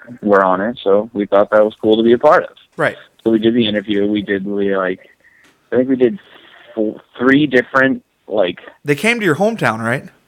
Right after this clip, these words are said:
Speaker 1: They came to our hometown. They shot us in Melbourne, Australia one day. They, you know, each photo shoot was, like, three or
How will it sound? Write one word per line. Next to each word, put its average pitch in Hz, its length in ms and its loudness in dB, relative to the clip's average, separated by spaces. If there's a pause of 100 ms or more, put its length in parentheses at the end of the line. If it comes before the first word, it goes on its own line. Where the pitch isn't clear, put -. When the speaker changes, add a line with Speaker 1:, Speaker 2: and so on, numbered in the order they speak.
(400)
Speaker 1:
They 117 180 4
came 156 240 6
to 165 60 8
our 147 120 6
hometown. 120 800 0
They 104 160 -4 (200)
shot 127 220 2
us 123 180 4 (140)
in 85 440 -6
Melbourne, 113 640 6
Australia 107 760 4
one 101 240 -2
day. 98 340 2 (360)
They, 104 160 -4 (360)
you 139 140 4
know, 107 260 4 (240)
each 143 220 2 (140)
photo 123 200 8
shoot 127 260 2
was, 104 180 0
like, 87 200 -2 (280)
three 110 220 6
or 101 60 2